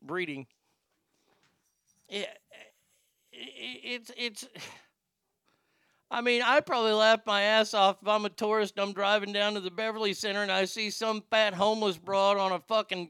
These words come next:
giant couch that's been thrown out. Good God Almighty. But we need to help them.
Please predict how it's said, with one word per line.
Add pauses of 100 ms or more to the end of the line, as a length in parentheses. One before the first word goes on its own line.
giant
couch
that's
been
thrown
out. (3250)
Good
God
Almighty. (2250)
But
we
need
to
help (100)
them.